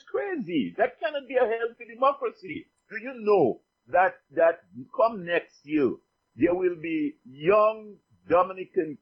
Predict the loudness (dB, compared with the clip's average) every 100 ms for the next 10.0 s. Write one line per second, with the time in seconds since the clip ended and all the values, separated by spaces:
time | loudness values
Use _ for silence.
0 | -18 -12 -6 -6 -8 _ -20 -20 _ _
1 | -20 _ -18 -12 -2 -2 -2 -12 _ _
2 | _ _ _ _ _ _ -2 2 4 4
3 | 4 4 6 4 2 2 2 2 -6 -4
4 | -2 -2 -4 -16 -20 _ -20 -18 -18 -18
5 | _ _ _ _ _ _ _ _ _ -2
6 | 2 2 2 0 2 0 -2 -4 0 -2
7 | -2 -8 0 2 4 2 0 0 0 0
8 | -10 -2 -2 -2 -10 -6 -2 -2 -4 -8
9 | -6 -6 -8 -10 -2 -4 -2 -2 0